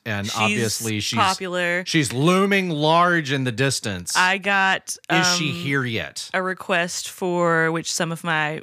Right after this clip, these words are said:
Speaker 2: best friends listening will know this one, Why Does He Do That?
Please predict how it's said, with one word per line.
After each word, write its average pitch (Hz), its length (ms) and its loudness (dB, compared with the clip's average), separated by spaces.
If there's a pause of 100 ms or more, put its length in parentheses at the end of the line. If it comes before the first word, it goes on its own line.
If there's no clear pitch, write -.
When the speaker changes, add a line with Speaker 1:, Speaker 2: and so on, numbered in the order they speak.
Speaker 2:
best 156 300 -6
friends 156 240 -4
listening 156 360 -4
will 151 80 -4
know 151 140 -4
this 151 260 -4
one, 151 380 -2 (760)
Why 175 280 4
Does 180 220 0
He 185 100 -4
Do 196 240 0
That? 208 680 0